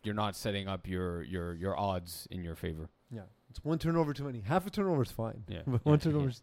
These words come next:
Speaker 1: yeah,
Speaker 2: far too
Speaker 1: yeah.
Speaker 2: many. Uh, but yeah, so, so, uh, that's, that's where Alexi had them ranked, and, uh, more specifically, like,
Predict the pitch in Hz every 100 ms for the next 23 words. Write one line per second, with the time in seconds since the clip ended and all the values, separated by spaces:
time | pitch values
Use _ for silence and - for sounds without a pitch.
0 | - - 127 107 - 104 107 101 - -
1 | - - - 131 117 110 107 101 92 131
2 | 139 120 - 123 117 - - 123 110 104
3 | - _ _ _ - 117 107 104 101 98
4 | 92 90 - _ _ _ _ _ 131 127
5 | - - - 123 - 127 120 117 117 120
6 | 107 107 104 98 107 117 113 107 101 -
7 | - 139 107 101 98 98 95 _ _ _
8 | _ - 110 104 101 101 120 139 - 120
9 | 143 - 120 127 117 110